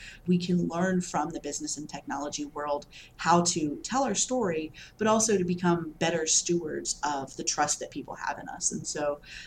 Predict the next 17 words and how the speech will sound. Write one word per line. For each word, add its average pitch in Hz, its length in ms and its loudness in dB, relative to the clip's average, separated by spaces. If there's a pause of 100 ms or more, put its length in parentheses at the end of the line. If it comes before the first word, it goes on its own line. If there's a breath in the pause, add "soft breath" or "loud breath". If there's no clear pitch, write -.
(100)
uh, 156 220 2
that 175 180 6
has 185 140 4
led 165 220 2
me 170 220 2
to 160 280 -4
my 143 160 -4
current 220 460 -4
position 170 500 -2
that - 160 -6
I 147 140 -4
am 151 160 -12
super 370 640 4
excited 262 580 2
to 247 120 -6
be 220 220 0
in. 226 260 2